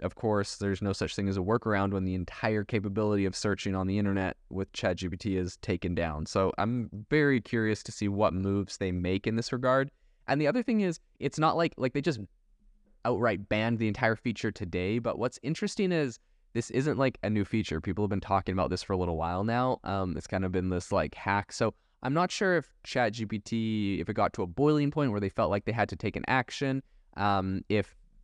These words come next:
I'm not sure what the tipping point was, if they just found out about it and decided to do it, which would be kind of funny if, you know, a lot of, if they don't have their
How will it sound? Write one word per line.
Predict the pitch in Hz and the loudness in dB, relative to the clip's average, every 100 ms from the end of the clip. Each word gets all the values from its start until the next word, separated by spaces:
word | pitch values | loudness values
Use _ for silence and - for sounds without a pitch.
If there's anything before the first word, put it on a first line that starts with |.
| - | -4
I'm | 113 127 | 0 2
not | 120 | 2
sure | 127 | 2
what | 117 104 | 0 0
the | 104 | -2
tipping | - - 101 | -4 -2 -2
point | 98 | 0
was, | 90 87 | 0 0
if | 98 | 0
they | 117 | -2
just | 90 101 101 - | 2 0 0 -4
found | - 104 104 | -2 0 2
out | 92 | 2
about | 107 123 123 | 2 2 4
it | 127 | 2
and | 101 | 0
decided | 101 - 110 117 | -2 0 0 0
to | 117 | 0
do | 127 127 | 2 2
it, | 87 | 2
which | 101 - | -4 -8
would | - 104 | -8 -6
be | 92 | -4
kind | 113 101 | -2 -2
of | |
funny | - 95 104 101 | 0 0 2 0
if, | - | 0
you | 98 | -2
know, | 90 92 - _ _ | 0 -2 -6 _ _
a | - | -2
lot | 95 98 | 4 4
of, | 95 90 87 | 4 0 -4
if | 82 | -4
they | 98 | -2
don't | 98 113 | -2 -2
have | 92 90 | -2 0
their | 95 | 0